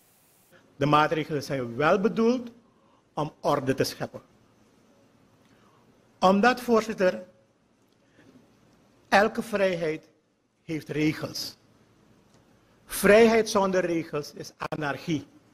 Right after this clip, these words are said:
niet wat we willen. Voorzitter, en wij zijn hier in uw huis van het volk. Dit is ook het huis van de vrijheid.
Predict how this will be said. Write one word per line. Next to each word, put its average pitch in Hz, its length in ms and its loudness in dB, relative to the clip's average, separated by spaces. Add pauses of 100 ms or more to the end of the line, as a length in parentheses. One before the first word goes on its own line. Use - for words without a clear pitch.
(500)
niet 151 280 -2
wat 151 220 4
we 139 100 2
willen. 113 280 -6 (1500)
Voorzitter, 190 500 4
en 175 200 4
wij 170 180 4
zijn 170 280 2
hier 165 440 -2 (200)
in 160 300 2 (240)
uw 160 260 6
huis 170 360 4
van 196 140 -2
het 175 120 -2
volk. 151 460 0 (1700)
Dit 175 160 6
is 190 280 2
ook 220 320 6
het 185 260 0
huis 185 420 2
van 170 220 0
de 156 100 0
vrijheid. 196 580 0